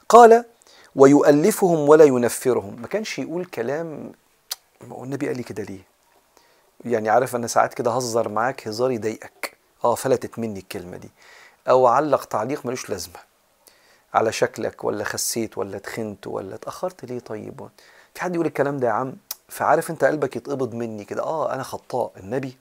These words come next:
عليه الصلاة والسلام كل كلامه يألف القلب. وبرضه في حق، في حقنا ده،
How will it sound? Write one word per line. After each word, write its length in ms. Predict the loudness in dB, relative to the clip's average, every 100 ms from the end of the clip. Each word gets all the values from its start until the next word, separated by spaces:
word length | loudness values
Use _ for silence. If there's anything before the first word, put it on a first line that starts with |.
| _ _ -8
عليه 60 |
الصلاة 160 | -8 -6
والسلام 300 | -6 -4 -4
كل 300 | -4 -6 -6
كلامه 400 | -6 -4 -4 -6
يألف 320 | -8 -10 -12
القلب. 320 | -14 -16 -16 -18 -20 _ -20 -20 -20 -20 -4
وبرضه 320 | 4 4 4
في 120 | -6
حق، 240 | -8 -8 -10
في 120 | -8
حقنا 440 | -6 -6 -4 -4
ده، 220 | -2 -4